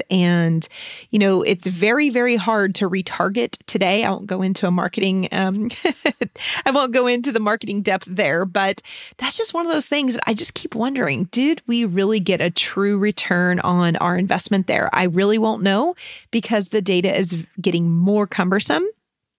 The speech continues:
and just not as easy to see where that clear return is. It's not just the ads' fault either. It's also the way that we pull people in. We're an application-based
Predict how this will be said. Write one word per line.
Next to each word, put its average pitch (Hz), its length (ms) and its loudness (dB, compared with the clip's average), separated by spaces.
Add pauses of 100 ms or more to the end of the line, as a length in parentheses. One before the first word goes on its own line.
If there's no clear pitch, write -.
(120)
and 208 500 2
just 254 200 0
not 226 200 -2
as 226 140 0
easy 233 260 0
to 208 140 0
see 208 440 2
where 190 180 2
that 196 180 0
clear 190 220 0
return 180 380 0
is. 170 440 0 (760)
It's - 220 0
not 240 260 2
just 196 340 0
the - 160 -6
ads' 185 360 -2
fault 185 360 -2
either. 202 360 -2
It's - 220 -2
also 196 300 0
the 208 140 0
way 190 340 2
that 180 200 -2
we 190 180 0 (120)
pull 202 260 0
people 190 440 -6
in. 185 300 2
We're 185 200 4
an 180 100 0 (100)
application-based 185 1400 0